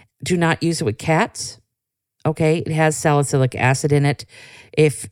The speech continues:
um, you wanna use it with cats, then you can use what's called a one to two hundred gemel therapy. And, uh, I think I do carry that in my store. Just send me an email. I'll tell you where to find it. You can Google it. You're gonna look,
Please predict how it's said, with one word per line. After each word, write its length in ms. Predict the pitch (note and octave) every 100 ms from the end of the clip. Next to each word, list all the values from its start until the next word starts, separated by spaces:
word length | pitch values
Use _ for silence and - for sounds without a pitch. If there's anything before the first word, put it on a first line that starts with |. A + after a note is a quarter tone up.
| D3
um, 320 | C3+ B2 G#2
you 160 | C#3 D3
wanna 280 | D#3 D#3
use 260 | D#3 D3+ C3
it 100 | A#2+
with 180 | C#3+ -
cats, 420 | - C#3 B2+ -
then 220 | C3 C3
you 120 | C3+
can 180 | C3 C#3+
use 380 | C3 C3+ B2+ - -
what's 220 | C3 -
called 220 | C3+ B2+
a 40 |
one 200 | A#2+ C3
to 60 | A#2+
two 180 | - C3
hundred 340 | C3+ C3 B2+
gemel 300 | - B2 C3+
therapy. 600 | C#3 D3 C#3+ D3+ C#3+ C#3+ _ - - - - -
And, 440 | D3 - C3 B2+ -
uh, 180 | C3 A#2+
I 40 | B2+
think 220 | F3 -
I 80 | C3
do 160 | C3+
carry 260 | B2 C3 A#2+
that 140 | A#2+
in 80 | -
my 60 | A2+
store. 340 | - B2 A#2
Just 320 | A#2 A#2 -
send 180 | - B2
me 80 | A#2
an 80 | G2+
email. 300 | A#2+ A#2+ G#2+
I'll 80 |
tell 200 | A#2 C3
you 60 | A#2
where 120 | A#2
to 40 | A#2
find 240 | C3+ C3+
it. 100 | B2+
You 80 | D#3+
can 160 | D3
Google 300 | C3 C#3 C#3
it. 200 | C#3 - _ - - - -
You're 120 | - C#3
gonna 140 | C3
look, 220 | B2+ -